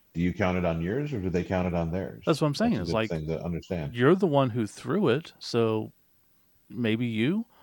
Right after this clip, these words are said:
Speaker 2: but you threw it because the other team forced you to,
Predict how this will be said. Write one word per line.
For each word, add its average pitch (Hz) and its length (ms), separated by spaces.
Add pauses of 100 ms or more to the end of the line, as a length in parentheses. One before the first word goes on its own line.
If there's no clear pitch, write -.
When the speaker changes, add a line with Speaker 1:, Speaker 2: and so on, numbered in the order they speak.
(480)
Speaker 2:
but 127 260
you 120 200 (360)
threw 165 300
it 156 100
because 120 380
the 107 160
other 117 220
team 127 320
forced - 480
you 95 100
to, 95 400